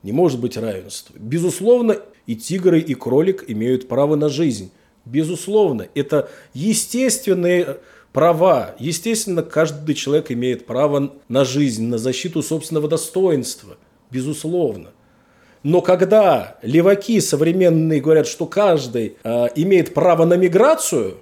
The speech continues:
или каждый человек должен иметь право на, э, на смену пола, это не, это уже что-то, это не про ответственность, это не про созидание, это не про силу общества, это уже действительно поворот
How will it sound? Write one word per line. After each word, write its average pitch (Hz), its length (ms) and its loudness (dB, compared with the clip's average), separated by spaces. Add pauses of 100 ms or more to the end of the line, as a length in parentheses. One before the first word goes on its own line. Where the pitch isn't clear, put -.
(200)
или 175 560 4
каждый 170 340 2
человек 180 480 2
должен 165 320 2
иметь 165 240 0
право 160 360 4
на, 151 280 0
э, 139 720 -2
на 147 160 0
смену 160 360 0
пола, 202 540 0 (220)
это 127 300 0
не, 151 160 4
это 165 300 2
уже 185 320 4
что-то, 185 600 2
это 175 220 2
не 185 160 2
про 180 220 2
ответственность, 135 880 -4 (380)
это 143 220 2
не 170 120 2
про 170 160 2
созидание, 127 880 -2 (240)
это 127 280 2
не 156 240 2
про 160 500 2
силу 214 560 4
общества, - 580 -4 (100)
это 147 220 0
уже 160 160 4
действительно 147 680 0
поворот 120 560 0